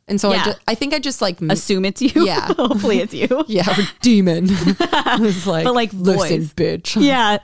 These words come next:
Speaker 2: and that's the anxiety. <laughs>
Speaker 1: Yeah. No, literally my anxiety.
Speaker 2: And I was looking up, fo-, 'cause, okay, uh, confession. It's not really a confession, but, like, I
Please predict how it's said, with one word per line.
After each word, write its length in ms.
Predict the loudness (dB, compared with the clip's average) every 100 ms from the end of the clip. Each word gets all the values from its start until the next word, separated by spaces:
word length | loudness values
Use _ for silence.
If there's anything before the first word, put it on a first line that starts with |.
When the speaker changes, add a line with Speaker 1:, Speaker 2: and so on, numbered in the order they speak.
| -2
Speaker 2:
and 140 | -2
that's 140 | 0
the 100 | 0
anxiety. 440 | -2 -2 -4 -4 -2 -2
<laughs> 140 | 0 -2
Speaker 1:
Yeah. 380 | -2 -4 -10 -16 -14 -4
No, 160 | -2
literally 360 | 0 0 0 -2
my 120 | -4
anxiety. 600 | -4 -4 -6 -6 -10 -12 _ _ _ _ _
Speaker 2:
And 100 | -2
I 40 | 0
was 120 | 0
looking 240 | -2 0 -2
up, 200 | -2 -6
fo-, 240 | _ -8 -8 -4
'cause, 200 | -4 -4 -6
okay, 300 | -4 -2 -4 -12 _ -8
uh, 140 | -8
confession. 500 | -4 -4 -4 -4 -6 -8
It's 100 | -8
not 120 | -10
really 120 | -10
a 40 |
confession, 340 | -12 -12 -8 -2
but, 80 | -2
like, 120 | -2
I 280 | -2 -2